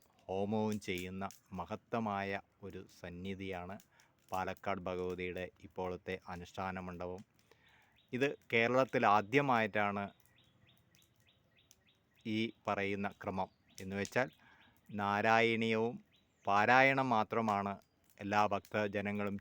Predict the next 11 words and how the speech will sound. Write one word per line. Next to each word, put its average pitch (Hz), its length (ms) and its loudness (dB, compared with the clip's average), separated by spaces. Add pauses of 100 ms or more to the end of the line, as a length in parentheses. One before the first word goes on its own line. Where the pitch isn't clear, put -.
ചെയ്യുന്നെങ്കിൽ, 101 520 -4 (960)
ഇവിടെ 120 320 4 (680)
ഹോമമാണ്, 110 800 4 (320)
അഗ്നി 143 320 2
സ്വരൂപമാണ് 117 800 2 (100)
പാലക്കാട് 95 520 0
ഭഗവതി 90 460 -6 (640)
ഇവിടെ 98 220 -2 (120)
കുടികൊള്ളുന്നത്. 92 640 -4 (260)
ഭഗവതിക്ക് 98 600 -2 (380)
വിഗ്രഹമുണ്ട്. 101 640 -4